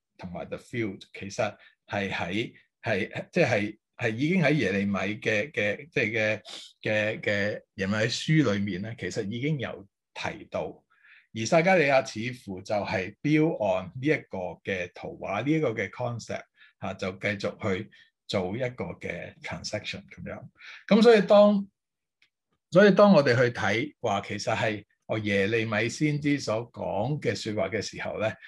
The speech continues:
有一啲嘅 commentary 係，係，係講話其實點解會 quote 耶利米唔 quote 撒迦利亞咧？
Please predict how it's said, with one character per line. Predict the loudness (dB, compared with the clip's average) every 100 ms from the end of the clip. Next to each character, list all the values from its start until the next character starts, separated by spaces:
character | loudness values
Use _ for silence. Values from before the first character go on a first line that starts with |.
| -20 _
有 | 0
一 | 2
啲 | 4 4
嘅 | 4
commentary | 2 0 0 -4 -6 -10 -10 -14 -16 -12 -8
係， | -8 -8 -14 _ _ _
係， | -6 -4
係 | -4 -4 -4
講 | -2 0
話 | 0 -2
其 | -6 -4
實 | -4 -4 -8 _ _ _ -6
點 | -2
解 | 2 2 2 -2 -12 -10
會 | -6 -6 -8 0
quote | 4 4 4
耶 | -2 0
利 | 0 0
米 |
唔 | 0 -2 -4 -8 -10 -4
quote | -2 0
撒 | -2
迦 | 2 2
利 | 4
亞 | 4
咧？ | 2 2